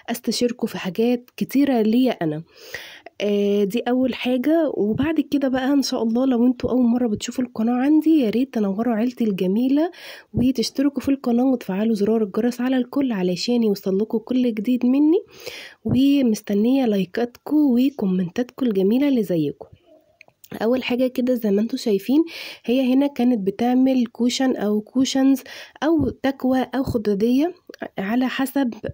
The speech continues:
آه، زي ما انتوا عارفين في، في البلاد بتاعتكم بتقولوا عليها ايه. طبعا هي جابت قماش، قطعه قماش، فطبعا قصتها، آه، آه، جزئين، وطبعا الجزئين زي ما انتوا شايفين بيكونوا قد بعض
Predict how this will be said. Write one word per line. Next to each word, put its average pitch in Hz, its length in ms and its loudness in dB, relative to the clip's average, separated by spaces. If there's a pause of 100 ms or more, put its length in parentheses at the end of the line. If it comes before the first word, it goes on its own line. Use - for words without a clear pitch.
آه، 208 800 -2
زي 247 320 0
ما 233 120 2
انتوا 254 340 0
عارفين 240 480 0
في، 196 320 -2
في 196 120 -4
البلاد 190 380 0
بتاعتكم 196 600 -4
بتقولوا 208 340 -2
عليها 208 320 -2
ايه. 320 240 -4 (600)
طبعا 262 260 0
هي 269 220 2
جابت 226 380 -2
قماش، 214 420 0
قطعه 247 260 -2
قماش، 240 460 -2
فطبعا 233 420 -4
قصتها، 254 720 -4 (100)
آه، 196 600 0
آه، 190 360 -2
جزئين، 220 560 0
وطبعا 269 360 0
الجزئين 226 400 0
زي 233 100 0
ما 247 80 2
انتوا 285 140 0
شايفين 262 320 0
بيكونوا 262 320 0
قد 311 240 -2
بعض 285 300 -2